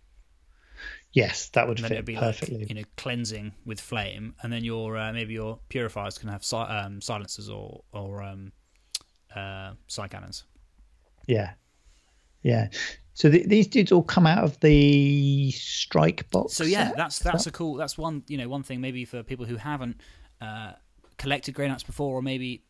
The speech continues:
Speaker 2: uh, are relatively new to the hobby, is that th-,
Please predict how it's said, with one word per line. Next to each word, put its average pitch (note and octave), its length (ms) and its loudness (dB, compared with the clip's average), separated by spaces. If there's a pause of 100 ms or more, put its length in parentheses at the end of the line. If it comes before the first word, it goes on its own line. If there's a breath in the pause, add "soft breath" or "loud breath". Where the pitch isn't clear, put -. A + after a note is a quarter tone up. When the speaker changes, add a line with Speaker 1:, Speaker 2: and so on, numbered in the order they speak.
(100)
Speaker 2:
uh, B2 220 -6
are A#2 140 -6
relatively A#2 340 -6
new B2 240 -2
to A#2 100 -10
the A2+ 80 -8
hobby, A#2+ 300 -8 (300 soft breath)
is C3 140 -10
that - 140 -10
th-, A#2+ 120 -16